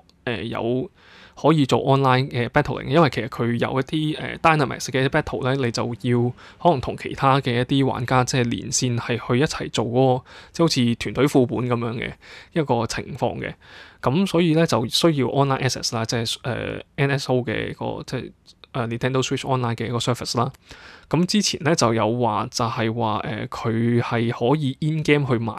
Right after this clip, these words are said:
嗰個 service 嘅，就唔需要 subscribe 成個，即係 online service。咁最後呢，任天堂就出嚟澄清返，其實你係要嗰個，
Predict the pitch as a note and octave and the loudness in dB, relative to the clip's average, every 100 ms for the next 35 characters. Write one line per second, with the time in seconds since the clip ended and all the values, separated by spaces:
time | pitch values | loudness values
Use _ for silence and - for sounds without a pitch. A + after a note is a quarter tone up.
0 | A#2+ B2 C3 C#3 A#2 B2 - - C3+ - | -4 0 0 4 2 2 -2 0 0 0
1 | - - A2+ A2+ F#2 - F#3+ C#3 - - | -6 -6 -4 -4 -6 2 4 4 0 0
2 | E3 D#3 - - - B2 B2 A2 A2+ C3 | 4 4 2 -6 -6 -6 -4 -2 -2 -2
3 | B2 A#2+ C3 C3 B2+ C3+ B2 - A2+ C3 | -2 0 0 2 0 -2 -4 -6 -4 -2
4 | D3+ C3 A#2+ B2+ D#3 C3 A#2+ D3+ C#3 - | 0 0 2 0 0 -4 -2 -2 -4 -8
5 | B2+ - - - - - C3 C3+ C3+ C3+ | -6 -4 -4 -6 -8 -6 -2 -2 -2 -4
6 | C3+ B2+ - - - - - C3 B2 B2 | -4 -6 -10 -20 -20 -8 0 2 4 2
7 | A#2+ D#3 C3 A#2+ | 2 2 4 2